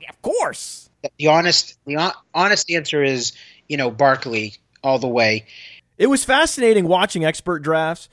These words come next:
Speaker 1: Melvin Gordon and Christian McCaffrey being selected at the end of the first round, early second round, and they were going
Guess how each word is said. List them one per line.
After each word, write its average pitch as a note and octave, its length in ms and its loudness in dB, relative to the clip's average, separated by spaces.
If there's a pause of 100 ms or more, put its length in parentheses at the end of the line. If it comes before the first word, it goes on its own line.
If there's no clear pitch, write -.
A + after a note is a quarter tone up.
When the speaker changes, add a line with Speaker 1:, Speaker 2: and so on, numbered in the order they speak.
Speaker 1:
Melvin G3+ 460 2
Gordon E3 540 0 (160)
and C3 400 -4
Christian F#3+ 340 -6
McCaffrey C3+ 680 -2 (160)
being D3+ 240 0
selected D3 420 -6
at C3 120 -10
the A2+ 160 -6 (180)
end A3+ 260 4
of G#3+ 100 2
the G3 80 -4
first F3 360 -4
round, D3 360 -2
early E3 280 0
second F#3 380 -6
round, C3 400 -2
and C#3 120 -4
they C#3+ 80 0
were C#3 140 -2
going C#3 480 -2